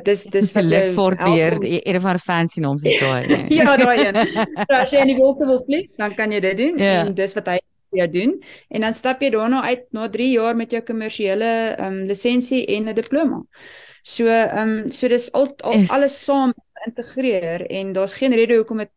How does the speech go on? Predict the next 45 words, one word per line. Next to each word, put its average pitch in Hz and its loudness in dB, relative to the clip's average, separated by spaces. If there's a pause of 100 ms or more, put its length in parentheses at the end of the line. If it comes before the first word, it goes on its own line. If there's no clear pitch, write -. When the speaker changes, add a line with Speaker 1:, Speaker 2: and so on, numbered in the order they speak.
(140)
Speaker 1:
om 208 -6
dit 202 -8
nie 208 -6
te 220 -2
doen 170 -2
nie, 180 -2
behalwe 175 0
jy 190 0
gaan 196 -8
so 202 -8
klein 196 -4
bietjie 196 -4
harder 175 -2
werk 180 -2
as 190 -6
jou 180 -4
pilot 190 -2
chommies 180 -6
wat 175 -8
net 175 -6
uitstap 175 -6
met 170 -8
'n 170 -10
kommersiële 175 -6
lisensie. 170 -6
So, 170 -6 (800)
Speaker 2:
Ja. 139 0
Speaker 1:
ja. 214 -4 (180)
Speaker 2:
Yes, 247 2
Lunel, 214 2
dis 208 -2
ongelooflik 151 0
en 175 -4
ek 165 -4
het 226 -2
soveel 226 -2
admirasie 170 0
vir 165 -2
wat 156 -4
jy 156 0 (100)
en 151 -2
Andrei 160 -2
daar 143 -2
gedoen 127 -2
het. 131 -2